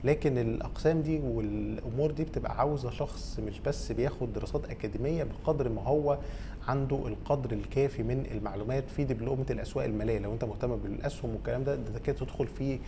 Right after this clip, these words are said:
دبلومة الأسواق المالية، وحاول تاخد فيها ماجستير، أعتقد موجود في عين شمس.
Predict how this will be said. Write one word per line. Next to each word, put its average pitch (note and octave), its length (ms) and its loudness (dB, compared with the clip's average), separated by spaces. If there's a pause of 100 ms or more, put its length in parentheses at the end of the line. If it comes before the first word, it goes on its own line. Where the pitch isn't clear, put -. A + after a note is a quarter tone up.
(340)
دبلومة B2 400 2
الأسواق A#2 380 0
المالية، A#2 420 2
وحاول B2+ 220 0
تاخد - 200 -2
فيها C3+ 100 2
ماجستير، B2+ 460 0
أعتقد A#2+ 340 -2
موجود A#2 240 0
في B2 120 -2
عين B2+ 100 2
شمس. F#3 380 -2